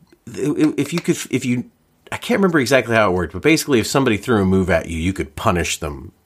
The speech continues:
immediately and stuff like that. So he and I, I can't remember what it was, but you, we basically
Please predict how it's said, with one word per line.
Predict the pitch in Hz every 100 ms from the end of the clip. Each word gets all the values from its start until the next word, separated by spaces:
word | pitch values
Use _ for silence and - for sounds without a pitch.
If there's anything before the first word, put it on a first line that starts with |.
| _ 101
immediately | 95 95 92 82 73 - - - -
and | 78
stuff | - 87 -
like | 73 71 -
that. | 73 - - - - - -
So | - 110
he | 87 - 139 147
and | 123
I, | 120 120 113 107 - -
I |
can't | - - 330
remember | 330 277
what | 269
it | 233
was, | 240 131
but | - 127
you, | 147 180 - - - _ 156
we | 170
basically | 208 233 220 196 156